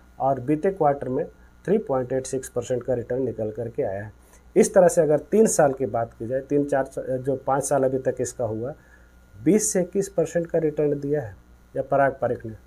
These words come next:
without any risk। इसमें risk बहुत कम रहता है क्योंकि इसके जो fund manager है ना,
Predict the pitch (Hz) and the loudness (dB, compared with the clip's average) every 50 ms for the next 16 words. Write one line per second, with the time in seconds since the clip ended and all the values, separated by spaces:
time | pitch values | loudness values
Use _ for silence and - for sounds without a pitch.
0 | - - 110 131 151 147 175 175 180 190 208 202 - - - 147 143 143 143 143 | -14 -4 4 4 6 8 10 12 12 12 10 8 2 -4 0 2 4 6 6 8
1 | 143 147 135 143 - - - 147 143 - 202 190 165 180 196 190 - - 147 151 | 8 6 4 2 -2 -6 -6 -6 -4 -2 0 2 4 4 2 2 0 0 2 2
2 | 156 151 - 151 135 127 123 113 - 123 120 123 - 160 160 160 202 202 196 - | 2 2 2 0 0 0 0 -2 0 -2 0 6 6 6 6 6 2 0 -2 -2
3 | - - - - - - - - - - - - 156 151 - - 196 196 202 185 | -6 -16 -20 -20 -20 -20 -20 -20 -20 -16 -6 -4 -2 -2 2 2 4 6 4 4
4 | - - 190 202 208 196 175 151 151 147 151 147 127 143 165 196 156 | 8 8 8 10 10 10 10 10 10 8 6 6 4 4 2 0 0